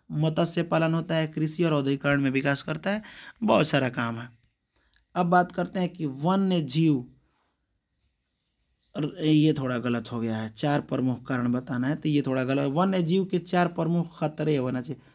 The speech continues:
खतरे हैं, याद रखिए, प्रदूषण, वन्य जीव, प्रदूषण की बात करें तो वन्य जीव के प्राकृतिक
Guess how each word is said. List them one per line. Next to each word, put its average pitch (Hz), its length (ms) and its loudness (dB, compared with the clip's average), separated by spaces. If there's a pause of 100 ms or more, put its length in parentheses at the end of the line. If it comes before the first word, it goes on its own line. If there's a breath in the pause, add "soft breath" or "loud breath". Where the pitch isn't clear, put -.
(220 soft breath)
खतरे 156 300 -2
हैं, 156 100 4
याद 156 240 2
रखिए, 143 120 -2
प्रदूषण, 175 760 0 (440 loud breath)
वन्य 170 340 4
जीव, 175 300 2 (160)
प्रदूषण 165 380 -4
की 175 100 -2
बात 170 180 0
करें 175 140 -2
तो 160 120 -4
वन्य 170 280 2
जीव 165 180 2
के 170 120 -4
प्राकृतिक 165 680 -4